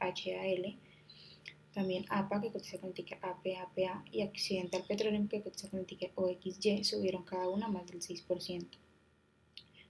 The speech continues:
Por otra parte, las acciones de Endeavor Group, que cotiza con el ticker E D R, bajaron un tres por ciento en el pre-market por la noticia de que se separaría de la U F C y se fusionaría con World Wrestling Entertainment, que cotiza con el ticker W W E,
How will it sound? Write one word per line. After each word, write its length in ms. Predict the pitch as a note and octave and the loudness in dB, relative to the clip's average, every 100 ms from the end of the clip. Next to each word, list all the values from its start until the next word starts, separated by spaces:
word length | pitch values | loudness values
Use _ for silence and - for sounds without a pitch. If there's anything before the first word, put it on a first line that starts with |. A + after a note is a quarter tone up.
| - | -2
Por 100 | G#3+ | 2
otra 220 | G#3 G#3 | 6 6
parte, 240 | G#3+ G#3 A#3 | 4 4 4
las 160 | A3+ | 2
acciones 400 | G#3 G3+ F#3+ F#3+ | 0 0 -2 0
de 100 | G3+ - | 0 2
Endeavor 480 | G3+ F#3+ F#3 F#3 - | 4 6 6 6 6
Group, 260 | A3 G#3+ | 6 6
que 100 | - | 0
cotiza 320 | G#3 F#3+ - | -4 -4 -6
con 120 | G3+ G3 | -6 -6
el 60 | |
ticker 300 | - - - - | -6 -6 -6 -2
E 120 | F#3+ | -2
D 320 | - F#3+ G3 | 2 4 4
R, 160 | F#3 G3 | 2 0
bajaron 360 | G#3+ F#3+ F3+ | -2 -2 -2
un 80 | F3+ | -4
tres 220 | F3+ F#3 | -4 -4
por 160 | - F#3+ | -2 -2
ciento 240 | G3 F#3 | -2 0
en 80 | G3 | 0
el 60 | G3 | -2
pre-market 580 | - A#3 A#3+ G#3 G#3 G#3 - - - - | -4 -4 -4 -4 -6 -8 -12 -18 -4 2
por 120 | C4 | 4
la 120 | B3+ | 4
noticia 340 | B3 A#3+ A3+ | 2 -2 0
de 80 | A3+ | 0
que 80 | A3 | 0
se 140 | G#3+ | -2
separaría 560 | G3+ G3 F#3+ F#3 F3+ F3+ | 0 0 0 0 0 0
de 80 | F#3 | 2
la 120 | F3+ | 2
U 140 | F3 | 2
F 240 | F3+ F3 F#3+ | 2 2 0
C 240 | A3 A#3 | 4 2
y 60 | A3+ | 2
se 100 | G#3 | -2
fusionaría 560 | - F#3+ F3+ F3 F3 | -4 -4 -6 -2 -2
con 220 | F#3 F#3+ F3+ | -2 -6 0
World 300 | F3 F3 F3+ | 2 2 4
Wrestling 400 | F#3 F#3+ - F#3+ | 6 6 4 -2
Entertainment, 760 | F#3+ G3 F#3 - G#3 F#3+ G3+ | -4 -2 -4 2 4 4 2
que 140 | G3+ A3 | 2 0
cotiza 280 | F#3 F#3 - | 0 -4 -8
con 120 | F#3 | -12
el 60 | |
ticker 280 | - - F#3+ | -10 -6 -2
W 520 | F#3 F#3 F3+ F3 E3+ | 0 2 2 4 4
W 440 | F3 F#3+ F#3+ F#3+ G3+ | 6 6 4 4 4
E, 140 | - | 2